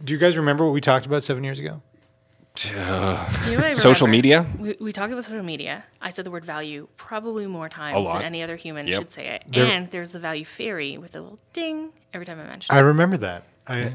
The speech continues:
Speaker 1: I listened to the intro of the show. It was called, um, it was called Social Media and Truthiness. It was published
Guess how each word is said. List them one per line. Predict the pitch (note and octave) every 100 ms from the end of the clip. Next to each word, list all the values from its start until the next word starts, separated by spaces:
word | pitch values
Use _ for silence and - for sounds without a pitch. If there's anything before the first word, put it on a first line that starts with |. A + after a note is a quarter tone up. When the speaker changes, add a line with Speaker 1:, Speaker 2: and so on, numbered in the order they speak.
| A#2
Speaker 1:
I | C3+
listened | C#3+ E3+ G#3+
to | D#3+
the | C3+
intro | C3 C3 C3+
of | A2+ G#2
the |
show. | - A#2 G#2+ G#2
It | G2
was | F#2+
called, | - A#2 G#2+ G2+
um, | G#2+ G2 F#2+ F#2 F#2 F#2 F2 - - - - - _
it | B2
was | C#3 D3
called | - - F#3 F#3+ A#2+ G#2 A#2 C#3 C3+ - _ _ _ _ _ _ _ _ _ _ _ -
Social | - - E3+ - F3
Media | D#3 D#3 D3+ C#3+
and | B2
Truthiness. | - - C#3+ C3+ G#2+ E2+ - - - _ -
It | B2
was | A#2 A#2+
published | - - D#3+ E3 C#3+ - -